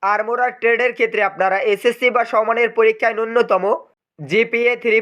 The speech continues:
পয়েন্ট জিরো জিরো পেয়ে উত্তীর্ণ হয়ে থাকলে আবেদন করতে পারবেন। এই নিয়োগ সার্কুলারে একজন প্রার্থী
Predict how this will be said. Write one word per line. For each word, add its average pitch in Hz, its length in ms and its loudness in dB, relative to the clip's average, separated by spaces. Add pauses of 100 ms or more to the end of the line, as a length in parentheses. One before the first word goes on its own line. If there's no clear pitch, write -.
পয়েন্ট 247 240 2
জিরো 214 200 2
জিরো 208 240 0
পেয়ে 202 220 0 (140)
উত্তীর্ণ 240 400 -2
হয়ে 240 180 -2
থাকলে 247 200 -2
আবেদন 214 380 -4
করতে 196 280 -2
পারবেন। 196 380 0 (600)
এই 208 160 0
নিয়োগ 233 240 2
সার্কুলারে 233 560 0
একজন 214 320 0
প্রার্থী 208 420 -4